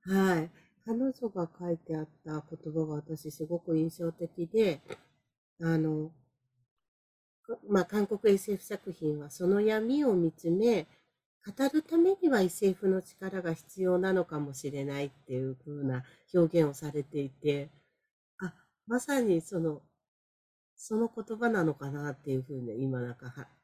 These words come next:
竹花さんの思ってらっしゃる、その韓国エスエフの魅力っていうのと、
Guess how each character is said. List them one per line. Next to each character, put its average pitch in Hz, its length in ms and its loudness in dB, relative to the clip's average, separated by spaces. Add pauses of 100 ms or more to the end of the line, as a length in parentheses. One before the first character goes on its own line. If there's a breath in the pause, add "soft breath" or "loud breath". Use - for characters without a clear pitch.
(100)
竹 139 220 -14
花 135 260 -8
さ 131 180 -8
ん 131 120 -4
の 127 180 -2
思 139 380 -6
っ 135 60 -6
て 135 200 -12
ら 127 120 -10
っ 127 40 -8
し - 160 -12
ゃ 131 60 -10
る、 123 300 -6
そ - 140 -20
の 135 120 -14
韓 127 260 -14
国 123 280 -10
エ - 20 -6
ス 123 140 -10
エ 120 80 -6
フ 123 160 -18
の 135 60 -16 (140)
魅 127 160 -12
力 120 280 -12
っ - 220 -18
て 120 60 -18
い 123 260 -18
う 104 40 -20
の 107 140 -18
と、 131 260 -10